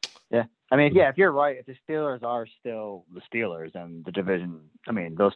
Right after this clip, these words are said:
Speaker 1: three teams, they're all competitors in the conference, I think, which is crazy from one division. So, yeah, if you're right about the Steelers, then, yeah, this is, this is a stacked division, for
Speaker 2: Right,
Speaker 1: sure.
Speaker 2: it is.
Speaker 1: What do you think of the Ravens, though?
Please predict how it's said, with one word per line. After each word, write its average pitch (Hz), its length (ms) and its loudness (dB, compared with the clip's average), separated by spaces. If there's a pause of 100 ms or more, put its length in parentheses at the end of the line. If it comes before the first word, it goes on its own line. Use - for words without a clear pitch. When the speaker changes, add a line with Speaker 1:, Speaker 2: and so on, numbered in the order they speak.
Speaker 1:
three 92 160 -2
teams, 95 420 -2 (500)
they're 90 140 4
all 101 200 6
competitors 90 500 -8
in 87 60 -18
the 87 80 -12
conference, 85 560 -8
I 87 140 -2
think, 78 300 -12 (120)
which 90 220 -8
is 80 100 -10
crazy 95 400 2
from 82 100 -12
one 78 120 -8
division. 76 460 -10
So, 87 120 -2
yeah, 120 220 6
if 101 60 -2
you're 123 120 4
right 147 160 6
about 139 160 2
the 123 80 -10 (100)
Steelers, 123 360 -2 (240)
then, 92 240 -10
yeah, 90 160 -8
this - 200 -10
is, 90 160 -10
this 95 140 -4
is 95 80 -8
a 85 160 -4
stacked 85 300 -4
division, 73 480 -12 (500)
for 87 80 -10
Speaker 2:
Right, 73 260 -2 (260)
Speaker 1:
sure. 82 100 -10
Speaker 2:
it 82 80 -6
is. 80 120 0
Speaker 1:
What 120 60 6
do 131 60 8
you 131 60 4
think 135 160 2
of 127 60 6
the 120 80 2
Ravens, 113 380 2
though? 87 240 -12